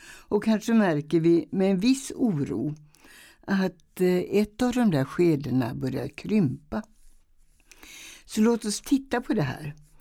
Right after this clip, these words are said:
Och varför då inte börja med livet här och nu? Det livsskede som utgörs av dagarna runt omkring oss. Vi lever i nuet,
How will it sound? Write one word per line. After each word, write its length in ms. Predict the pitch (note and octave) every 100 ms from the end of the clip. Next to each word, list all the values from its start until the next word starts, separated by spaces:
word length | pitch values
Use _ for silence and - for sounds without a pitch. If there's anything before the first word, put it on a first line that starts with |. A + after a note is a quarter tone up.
| -
Och 340 | - - - F#3
varför 320 | A3+ G#3+ A3
då 120 | G#3
inte 160 | F#3 F3+
börja 500 | G3+ G#3+ E3 F3+ G3+
med 320 | G#3 G3 -
livet 560 | F3 F3+ E3+ E3 F3+ -
här 260 | F3 E3
och 140 | E3 F#3+
nu? 420 | A#3+ G3 C3 - _ _ - - - - -
Det 340 | F3 G3 G3+
livsskede 1080 | G3+ G#3 G#3+ - - - C#3+ C#3+ C3+ B2+ C3+ - - -
som 260 | - E3+
utgörs 580 | G3+ F3+ D3+ D3+ C3+ -
av 100 | C#3
dagarna 640 | D3 F3 D3+ C3 C3+ C#3+ C#3+
runt 340 | C3 - -
omkring 460 | C3+ - D#2+ D#2 -
oss. 340 | D#3+ - - - _ _ _ - - _ _
Vi 160 | G3+ G#3+
lever 460 | E3 C#3+ D3 G3
i 80 | G#3+
nuet, 760 | G#3 G3 E3 D3+ F#3+ G#3 -